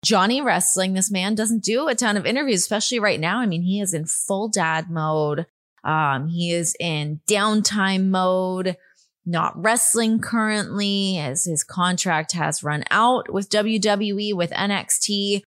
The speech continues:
So what does the future hold for this man? Big time question mark, I think, for everybody. I always love when people come on, it can be, like, super honest. I know sometimes it can be a little bit difficult, uh, depending on contracts and not wanting to peel back the curtain too, too much on things.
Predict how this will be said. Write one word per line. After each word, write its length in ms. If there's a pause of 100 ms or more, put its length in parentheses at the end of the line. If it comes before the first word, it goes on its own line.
(300)
So 260
what 440
does 180
the 80
future 540
hold 420
for 140
this 200
man? 640 (420)
Big 200
time 280
question 440
mark, 400
I 60
think, 240
for 140
everybody. 720 (260)
I 60
always 280
love 140
when 100
people 220
come 200
on, 120
it 80
can 140
be, 140
like, 180
super 420
honest. 420
I 60
know 140
sometimes 360
it 80
can 120
be 80
a 40
little 160
bit 180
difficult, 680 (200)
uh, 180
depending 360
on 180
contracts 760
and 120
not 240
wanting 220
to 100
peel 240
back 220
the 60
curtain 440
too, 160
too 180
much 260
on 220
things. 460